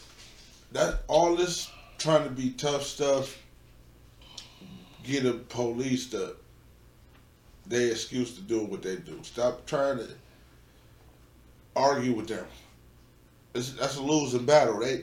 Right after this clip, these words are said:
they, they homies coming. No matter what, they coming.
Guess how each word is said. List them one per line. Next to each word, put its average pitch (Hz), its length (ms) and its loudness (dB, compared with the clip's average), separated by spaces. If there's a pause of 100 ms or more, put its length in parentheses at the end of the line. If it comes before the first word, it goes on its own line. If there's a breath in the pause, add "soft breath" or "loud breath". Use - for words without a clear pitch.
they, 156 280 2
they 156 240 4
homies 143 460 -2
coming. 127 380 0 (640)
No 110 100 -4
matter 113 300 -2
what, 135 300 2
they 120 140 0
coming. 120 360 -2